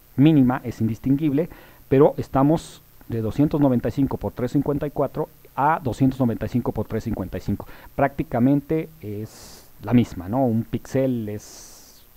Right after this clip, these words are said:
una cosa mínima y, este, hemos dado el pixelaje prácticamente casi exacto. Yo he hecho otras pruebas y en otros da exacto, en otros quizás da dos noventa y cuatro y aquí da tres cincuenta y cuatro,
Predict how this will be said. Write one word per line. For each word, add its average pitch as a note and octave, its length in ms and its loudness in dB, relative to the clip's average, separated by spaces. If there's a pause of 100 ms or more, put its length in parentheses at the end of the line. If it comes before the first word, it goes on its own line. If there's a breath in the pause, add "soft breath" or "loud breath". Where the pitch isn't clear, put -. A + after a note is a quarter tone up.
(120)
una A#2+ 120 2
cosa A2 460 -6 (520 soft breath)
mínima D#3 460 4 (140)
y, F#3 340 -8
este, G#2 680 -12 (240)
hemos C3+ 260 4
dado B2+ 220 0
el A2 120 -2
pixelaje A#2 720 -8 (1400 soft breath)
prácticamente A2+ 720 -2
casi C3+ 300 0
exacto. C3+ 420 0
Yo A#2+ 180 0
he A2 60 0
hecho A2 180 -4
otras G#2 220 -6
pruebas B2 340 -2
y G#2+ 40 -6
en G#2+ 60 0
otros G#2+ 220 -4
da G#2 80 -4
exacto, B2 360 -6
en A2+ 100 0
otros G#2+ 340 -6
quizás - 540 -4
da A2+ 160 -2
dos A#2+ 240 0
noventa G#2+ 320 0
y G2 60 -6
cuatro A#2+ 280 -4
y G2+ 60 -4
aquí G#2+ 200 -6
da G#2 120 -4
tres A2 240 -6
cincuenta A2+ 500 -2
y A#2 160 -4
cuatro, C#3+ 360 0